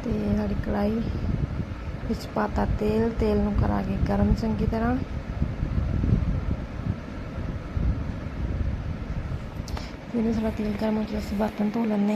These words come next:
ਹਾਂ। ਹੁਣ ਸਾਡਾ ਤੇਲ ਹੋ ਗਿਆ ਗਰਮ ਤੇ ਹੁਣ ਆਪਾਂ ਪਾਵਾਂਗੇ ਜ਼ੀਰਾ ਇਹਦੇ ਵਿੱਚ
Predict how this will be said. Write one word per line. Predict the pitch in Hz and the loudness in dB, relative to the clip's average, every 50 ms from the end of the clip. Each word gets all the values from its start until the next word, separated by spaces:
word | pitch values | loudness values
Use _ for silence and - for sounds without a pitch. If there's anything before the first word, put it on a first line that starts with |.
| 220 | 2
ਹਾਂ। | 226 254 - - - - - - - - - - - - - - - - - - - - - - - - - - - - - - - - - - - - - - - - - - - - - - - - - - - - - - - - - - - - - - - - - - - - - - - - - - - - - - - | 2 0 0 -2 -6 -6 -6 -6 -6 -6 -8 -8 -8 -10 -10 -10 -8 -8 -6 -6 -6 -8 -8 -10 -12 -12 -12 -12 -12 -10 -10 -10 -10 -10 -10 -8 -8 -8 -8 -8 -10 -10 -10 -10 -10 -10 -12 -12 -10 -6 -6 -6 -6 -6 -10 -10 -10 -10 -8 -10 -8 -8 -8 -10 -8 -10 -8 -8 -8 -8 -8 -8 -8 -10 -10 -10 -6 0 0 2 2
ਹੁਣ | 247 233 214 208 - | 2 -2 -2 -2 -2
ਸਾਡਾ | 214 202 202 - | -2 -2 -2 -2
ਤੇਲ | 214 208 214 214 | 0 0 2 2
ਹੋ | 214 214 202 190 | 2 2 2 0
ਗਿਆ | 214 208 208 196 180 - | 0 0 0 0 0 0
ਗਰਮ | 208 208 214 214 220 226 226 226 226 - | 0 2 2 2 2 2 0 0 0 -2
ਤੇ | 226 220 214 214 214 208 208 208 202 196 202 202 | 0 0 2 2 2 2 2 2 2 2 2 2
ਹੁਣ | 208 202 | 2 2
ਆਪਾਂ | 208 208 - - - | 2 0 -2 -2 -2
ਪਾਵਾਂਗੇ | 208 202 196 196 196 190 185 185 185 | 0 0 0 0 0 0 -2 -2 0
ਜ਼ੀਰਾ | 190 202 208 214 220 220 | 0 2 2 4 4 2
ਇਹਦੇ | 214 196 220 | 2 2 2
ਵਿੱਚ | 220 240 240 | 2 2 2